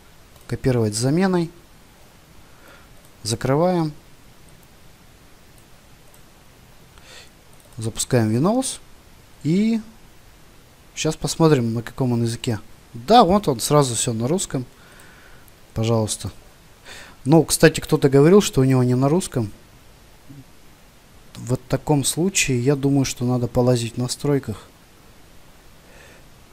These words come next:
Так, где у нас настройки? Вот, установки.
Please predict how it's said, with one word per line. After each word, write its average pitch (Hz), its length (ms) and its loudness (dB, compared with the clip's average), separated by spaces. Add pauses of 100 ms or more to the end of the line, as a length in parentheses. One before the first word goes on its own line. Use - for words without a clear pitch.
(1300)
Так, 101 200 -6 (100)
где 117 200 -2
у - 20 -2
нас 110 240 -4
настройки? 107 500 -6 (2500)
Вот, 127 200 -2
установки. 139 680 -2